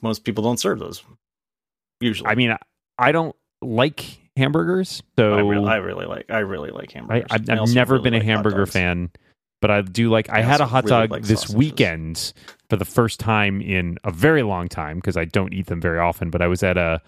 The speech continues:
Speaker 2: cookout on Sunday after, um, a wedding I attended with a bunch of my family,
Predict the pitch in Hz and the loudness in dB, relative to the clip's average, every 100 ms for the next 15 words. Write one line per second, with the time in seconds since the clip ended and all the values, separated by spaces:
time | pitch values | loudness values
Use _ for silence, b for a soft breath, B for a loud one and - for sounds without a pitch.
0 | b - - 107 92 - 110 90 87 - | b -8 0 2 2 -2 -4 -4 -4 0
1 | 104 92 90 92 92 - - 90 87 87 | 0 2 0 0 -2 -2 0 0 0 -2
2 | 85 80 78 85 - 101 95 131 110 87 | -2 -4 -6 -10 -10 -2 2 2 0 -2
3 | 82 - 90 82 80 - 98 87 80 98 | -4 -2 -2 -2 -6 -4 -2 0 0 -2
4 | 95 82 76 151 147 120 87 85 | -2 -6 -2 2 2 2 0 -4